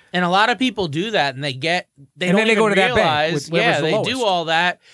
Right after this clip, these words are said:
Speaker 1: and they don't even realize they're getting, you know, selling themselves short,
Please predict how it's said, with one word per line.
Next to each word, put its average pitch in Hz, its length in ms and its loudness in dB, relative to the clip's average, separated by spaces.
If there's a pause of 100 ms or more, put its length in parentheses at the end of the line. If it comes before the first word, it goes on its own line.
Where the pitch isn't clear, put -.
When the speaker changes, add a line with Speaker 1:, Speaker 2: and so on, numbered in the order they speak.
(140)
Speaker 1:
and 160 160 -4
they 165 120 0
don't 190 260 -2
even 170 200 -4
realize 156 520 0
they're 139 100 -4
getting, 147 600 -2
you 151 140 -10
know, 135 100 -4
selling 208 380 0
themselves 190 440 -2
short, 180 460 -2